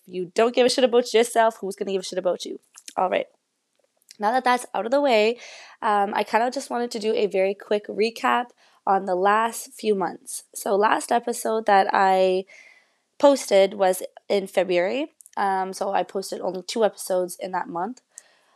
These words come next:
Uh, yeah, so I'm not very consistent with this, clearly. I'm not surprised. Are you surprised? I don't think anyone is surprised. Um, like I mentioned in the other episodes, I've tried YouTube before.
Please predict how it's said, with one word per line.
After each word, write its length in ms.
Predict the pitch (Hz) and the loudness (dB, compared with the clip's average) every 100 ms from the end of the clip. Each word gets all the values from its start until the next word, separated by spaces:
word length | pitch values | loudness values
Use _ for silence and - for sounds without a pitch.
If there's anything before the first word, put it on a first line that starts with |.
| _ _ _ _ 220 | _ _ _ _ -4
Uh, 320 | 220 214 214 | -2 0 0
yeah, 240 | 233 285 | 2 0
so 640 | 254 - 202 196 196 202 202 | -2 0 2 4 2 -2 -2
I'm 120 | 190 | -2
not 160 | 208 247 | 0 0
very 200 | 269 269 | 2 2
consistent 500 | 269 247 294 - 247 | 0 -2 -4 -4 -4
with 180 | 214 208 | -4 -2
this, 200 | 202 - | -2 -2
clearly. 680 | - 214 214 196 190 214 233 | -4 0 2 2 2 0 0
I'm 180 | 208 220 | 2 2
not 160 | 247 254 | 0 -6
surprised. 560 | 233 214 202 208 233 | -4 0 2 2 0
Are 80 | 269 | -2
you 200 | 185 202 | -2 -2
surprised? 500 | - - 226 226 220 | -4 -4 -2 0 0
I 80 | 196 | -2
don't 160 | 190 | -2
think 140 | 208 - | -2 -4
anyone 400 | - 226 247 240 | -2 0 2 2
is 140 | 240 - | 0 -4
surprised. 800 | 226 226 214 214 214 220 - _ _ _ _ _ - | -4 0 2 2 0 -4 -10 _ _ _ _ _ -4
Um, 800 | 208 196 196 190 190 190 196 - _ _ _ - 185 | 0 2 2 2 -2 -4 -8 -12 _ _ _ -20 -10
like 300 | 196 196 - | -2 -2 4
I 80 | 214 | 4
mentioned 420 | 202 185 - 202 | 4 0 -2 0
in 80 | 185 | -2
the 160 | 180 | 0
other 240 | - 202 226 | 2 2 4
episodes, 800 | 220 208 214 - 202 202 196 - | 4 2 0 4 6 6 4 0
I've 300 | - 185 175 | 0 0 -2
tried 320 | - 233 226 | 2 4 6
YouTube 380 | 196 208 - 196 | 2 -2 -2 -4
before. 640 | 185 - 180 175 170 170 | -6 -2 2 4 4 0